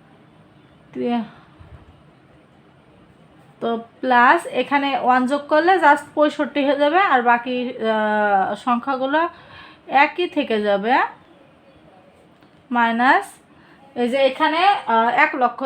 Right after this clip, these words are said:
চলে আস-, আহ, এক কোটি চলে আসবে। তো এখানে আমি বসিয়ে নেব এক, দুই, তিন, চার, পাঁচ, ছয়, সাত। তো এখানে দেখো এইটা আর এটা আমরা যোগ করব। যোগ করার পরে দেখো এই অ্যান্সার কত এসেছে, এই যে যোগ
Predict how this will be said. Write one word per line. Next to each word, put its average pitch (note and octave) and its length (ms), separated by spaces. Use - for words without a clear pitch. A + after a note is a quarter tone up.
চলে G#3 200
আস-, F#3+ 220
আহ, G#3 480
এক C#4 160
কোটি C#4+ 240
চলে F#3+ 240
আসবে। E3+ 400
তো D4 60
এখানে D4+ 420
আমি E4+ 280
বসিয়ে C#4 460
নেব D4 200
এক, A#3 540
দুই, A#3 500
তিন, A#3 420
চার, A3+ 480
পাঁচ, A3+ 320
ছয়, A3+ 340
সাত। F3+ 260
তো D#4 120
এখানে D#4 560
দেখো E4 300
এইটা E4 520
আর D#4+ 100
এটা C#4+ 260
আমরা D#4 220
যোগ D4+ 340
করব। G3 300
যোগ C#4 220
করার C#4 300
পরে C#4 260
দেখো C#4+ 300
এই D4 280
অ্যান্সার B3+ 420
কত C#4 160
এসেছে, C4 440
এই C4+ 180
যে C#4 260
যোগ B3+ 180